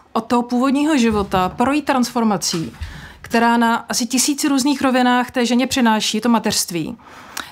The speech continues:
Eh, možnost podívat se znova na sebe,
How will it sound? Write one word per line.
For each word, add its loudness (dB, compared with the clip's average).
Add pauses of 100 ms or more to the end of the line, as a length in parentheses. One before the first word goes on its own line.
(120)
Eh, 2 (320)
možnost 0
podívat 0
se 0
znova 2
na -4
sebe, -2